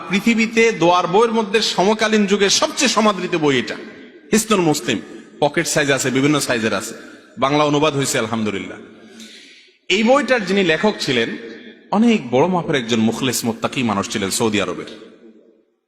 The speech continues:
মারা গেছেন বেশ কিছু, কয়েক বছর হয়েছে। ওনার সাথে বেশ কয়েক দফা ওনার সোহবতের সান্নিধ্যে থাকার সুযোগ হয়েছে আমার। সৌদি আরবের ওলামাদের মধ্যে এরকম মুখলেস, এরকম মুত্তাকি আলেম আমি খুব কম দেখেছি। অনেক ওলামাদের সাথে মেশার সুযোগ হয়েছে।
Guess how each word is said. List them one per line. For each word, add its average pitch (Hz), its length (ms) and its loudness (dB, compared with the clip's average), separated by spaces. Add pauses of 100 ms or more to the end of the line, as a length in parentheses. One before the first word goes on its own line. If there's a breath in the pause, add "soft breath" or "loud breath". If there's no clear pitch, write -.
(140)
মারা 113 180 0
গেছেন 107 280 -2
বেশ 101 140 -2
কিছু, - 340 -8
কয়েক 101 200 -2
বছর 95 260 -6
হয়েছে। - 460 -18 (400)
ওনার 170 180 2
সাথে 165 260 -2
বেশ 147 240 0
কয়েক 165 280 0
দফা 139 360 -2 (420)
ওনার 135 180 0 (120)
সোহবতের 165 500 2
সান্নিধ্যে 160 420 2
থাকার 139 260 0
সুযোগ 127 280 0
হয়েছে 101 260 -2
আমার। 87 220 -6 (680)
সৌদি 196 280 2
আরবের 208 180 4
ওলামাদের 190 380 2
মধ্যে 156 600 -2 (420)
এরকম 170 380 -2
মুখলেস, 147 560 0
এরকম 131 380 -2
মুত্তাকি 131 520 -4
আলেম 113 380 -2
আমি 113 120 -2
খুব 120 260 -10
কম 170 240 0
দেখেছি। 110 340 -2
অনেক 214 240 0
ওলামাদের 180 280 2
সাথে 185 180 -2
মেশার 160 240 2
সুযোগ 127 280 -2
হয়েছে। 101 340 -2